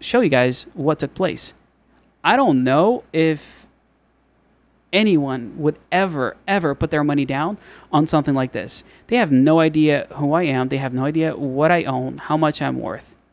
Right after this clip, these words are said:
But they're calling me poor. They're calling me stupid to my face because I have questions. How ridiculous is that?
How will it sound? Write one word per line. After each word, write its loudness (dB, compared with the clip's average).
But -12
they're 0
calling 2
me 4
poor. -4
They're -6
calling -2
me -2
stupid -2
to -8
my -4
face -10
because -4
I -2
have -4
questions. -10
How -4
ridiculous -6
is 0
that? -6